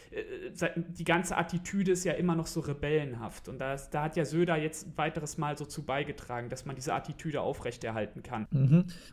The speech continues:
Speaker 2: Es ist ja auch so, dass die Anti-Vogue-Kritik an Vogue halt echt dumm ist. Also die ist meistens richtig oberflächlich und intellektuell halt wirklich schlecht, halt unabhängig jetzt aus welcher Perspektive man das sieht.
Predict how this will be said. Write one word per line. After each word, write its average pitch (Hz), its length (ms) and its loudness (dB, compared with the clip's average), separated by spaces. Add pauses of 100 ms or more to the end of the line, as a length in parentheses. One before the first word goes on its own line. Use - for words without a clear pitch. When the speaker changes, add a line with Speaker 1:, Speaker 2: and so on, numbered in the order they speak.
(260)
Speaker 2:
Es 156 180 6
ist 180 140 6
ja 170 240 8
auch 180 160 4 (200)
so, - 260 6
dass 175 260 4 (160)
die 175 160 8
Anti-Vogue-Kritik 175 1400 4
an 151 180 10
Vogue 143 320 6 (640)
halt 151 300 8 (300)
echt 156 400 6
dumm 180 220 10
ist. 131 160 2
Also 139 160 6
die 151 120 6
ist 151 100 6
meistens 151 360 6
richtig 170 300 6
oberflächlich 160 760 6
und 156 200 8
intellektuell 156 680 8
halt 151 200 8 (100)
wirklich 151 580 6
schlecht, 143 560 2
halt - 400 -2 (280)
unabhängig 180 520 10
jetzt 147 160 6
aus 143 140 4
welcher 143 220 6
Perspektive 156 580 4
man 131 220 4
das - 220 -4
sieht. 143 220 -4